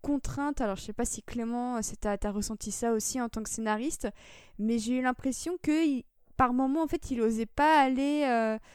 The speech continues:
là où il aurait pu aller. J'ai, en fait, j'ai l'impression que si Bronson n'avait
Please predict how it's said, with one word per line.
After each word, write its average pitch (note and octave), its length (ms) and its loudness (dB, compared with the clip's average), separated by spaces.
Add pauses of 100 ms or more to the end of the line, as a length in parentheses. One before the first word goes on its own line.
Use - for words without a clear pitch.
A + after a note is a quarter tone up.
(340)
là C4 340 6
où - 20 4
il B3+ 120 2
aurait A#3+ 200 2
pu - 220 -4
aller. B3+ 240 0
J'ai, A#3+ 140 -4
en A3 60 -2
fait, B3 140 -4
j'ai B3 100 -4
l'impression A#3+ 480 -6
que A#3 180 -2 (300)
si - 200 -4
Bronson C4 480 -2
n'avait A3 280 -2